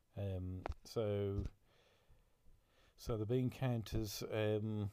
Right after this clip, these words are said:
have got their hands full at the moment, um, and this period now from Christmas through till sort of March, April, i-, is really known as the busy period, uh, when the majority, wh-, when more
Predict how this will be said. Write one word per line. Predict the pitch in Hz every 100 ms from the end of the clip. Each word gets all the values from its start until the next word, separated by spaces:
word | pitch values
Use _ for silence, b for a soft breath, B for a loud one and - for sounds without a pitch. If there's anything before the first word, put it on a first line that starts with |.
| - -
have | 107
got | 101 113
their | 110 107 101 -
hands | - 131 127 -
full | - 101
at | 95
the | 95
moment, | 110 123 95 95 104 - - -
um, | 98 98 95 101
and | 110 104
this | 110 117 - - - - -
period | - 113 104 95
now | 101 98 98 95
from | - 95 90
Christmas | - 110 - 92 -
through | - 107 95
till | 92 95 92
sort | - 98 90
of | 90 95
March, | 92 90 -
April, | 98 101 - 90 95 - B B B _
i-, | 98 98 -
is | 113 110 -
really | 104 95
known | 92 92 95
as | 90
the | -
busy | 92 101 95
period, | 92 - - 92 92 104 - b b b b _
uh, | 98 87 90
when | 92 90
the |
majority, | 87 90 98 90 90
wh-, | 95 -
when | 98 90
more | 95 95 92